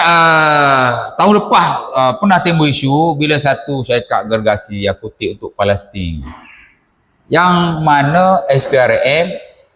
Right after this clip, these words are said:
stop dia punya operation, seize dia punya harta. Dia kutip derma untuk Palestin. Ha, which is tak dinyatakan pun berapa dia ambil. Lepas tu dia buat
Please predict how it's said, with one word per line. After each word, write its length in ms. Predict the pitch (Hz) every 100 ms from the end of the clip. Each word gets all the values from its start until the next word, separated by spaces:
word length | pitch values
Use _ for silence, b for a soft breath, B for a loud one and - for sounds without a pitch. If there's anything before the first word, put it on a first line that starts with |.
| _ _ _ _ _ -
stop 440 | - - 127 -
dia 120 | 139
punya 240 | 143 135 113
operation, 560 | - 110 - 175 196 -
seize 400 | - - 202 -
dia 80 | 143
punya 240 | 143 131
harta. 400 | 127 - 87 - - - _ _ _ _ _ _ _ _ -
Dia 120 | 190
kutip 240 | 202 190 139
derma 640 | 160 196 151 - - -
untuk 240 | 139 151
Palestin. 400 | 160 165 160 165 95 - _ _ _ _ _ _ _ -
Ha, 80 | 107
which 200 | 143 240
is 80 | 220
tak 160 | 214
dinyatakan 520 | 220 214 214 - - 220
pun 240 | 226 185
berapa 240 | 185 196 220
dia 160 | 214 220
ambil. 200 | 254 226 - - - _ _ _ _ _ _
Lepas 280 | 160 170 190
tu 160 | 190 254
dia 240 | 226 240
buat 280 | 226 240 208